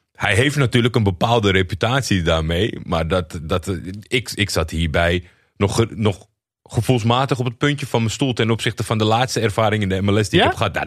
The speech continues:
Speaker 1: dat, dat, dat Atlanta onder Frank de Boer was verschrikkelijk.
Speaker 2: Maar
Speaker 1: Oeverloos getik, eh, de kant op. En hier zag je wel, er waren wat nadelige factoren. Miami is zonnig. Het was bloedheet.
Speaker 2: Ja, het was daar gewoon midden op de dag.
Speaker 1: Ja.
Speaker 2: Nou, een beetje einde van de middag.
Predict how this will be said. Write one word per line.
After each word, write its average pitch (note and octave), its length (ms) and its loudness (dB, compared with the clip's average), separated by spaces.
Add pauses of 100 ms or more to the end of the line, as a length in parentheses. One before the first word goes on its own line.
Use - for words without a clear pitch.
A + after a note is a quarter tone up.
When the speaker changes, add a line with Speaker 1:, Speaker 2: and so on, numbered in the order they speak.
(120)
Speaker 1:
dat, D#2+ 140 -12
dat, E2+ 340 -8
dat F2 140 -4
Atlanta F#2 400 -2
onder F2+ 240 -4
Frank G2 180 -2
de E2+ 60 -2
Boer G#2+ 160 0
was F#2 120 -4
verschrikkelijk. E2+ 640 -6 (720)
Speaker 2:
Maar F3+ 320 0
Speaker 1:
Oeverloos G#2+ 520 2
getik, - 420 -2
eh, F#2 80 0 (380)
de F#2 120 -2
kant G2+ 280 0
op. G2 180 0
En F2+ 260 -2
hier F#2 200 0
zag G2 240 -2
je F#2+ 140 2
wel, F2+ 300 0 (220)
er G#2 100 -4
waren F2 260 2
wat F2 220 -2 (340)
nadelige F2 480 0
factoren. F2+ 680 0
Miami D#2+ 440 0
is - 200 -4
zonnig. E2 280 -2 (260)
Het - 100 -16
was D#2 180 0
bloedheet. F2+ 500 0
Speaker 2:
Ja, - 80 0
het D3+ 100 0
was D3+ 120 2
daar D#3 140 2
gewoon C3+ 180 2
midden C3 200 2
op C3+ 60 -6
de B2+ 60 2
dag. C3 380 0
Speaker 1:
Ja. E2+ 140 2
Speaker 2:
Nou, C#3+ 340 4
een C#3 60 -4
beetje C3+ 200 0
einde D3+ 260 0
van C3+ 100 0
de B2 60 2
middag. C3+ 400 0